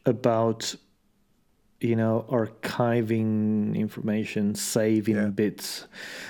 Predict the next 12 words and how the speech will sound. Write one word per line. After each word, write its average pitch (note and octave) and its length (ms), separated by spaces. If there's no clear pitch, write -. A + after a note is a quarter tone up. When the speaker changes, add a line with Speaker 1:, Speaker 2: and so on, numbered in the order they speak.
Speaker 1:
I D3 60
mean, D3 200
I, D#3+ 220
I've, D#3+ 200
I D#3 100
have F3+ 600
worked C#3+ 840
in B2+ 240
time A#2+ 500
with G#2+ 240
people A#2 640
that G#2 520